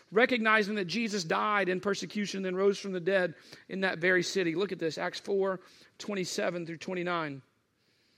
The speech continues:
"For truly in this city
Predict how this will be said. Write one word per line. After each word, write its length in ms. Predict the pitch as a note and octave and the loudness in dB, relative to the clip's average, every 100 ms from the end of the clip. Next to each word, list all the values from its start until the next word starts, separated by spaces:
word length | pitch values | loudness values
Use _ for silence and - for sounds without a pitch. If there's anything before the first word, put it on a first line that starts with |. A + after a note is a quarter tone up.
| _ _ _ _ _ _ _ _ _ _ _ | _ _ _ _ _ _ _ _ _ _ _
"For 120 | - G3 | -4 -2
truly 600 | - A#3+ C#4 D4 C#4+ C4 | 2 6 6 6 6 6
in 300 | B3+ C4 B3 | 6 6 8
this 160 | A#3+ | 4
city 560 | - - A3+ F3+ C#3 | 4 6 8 8 4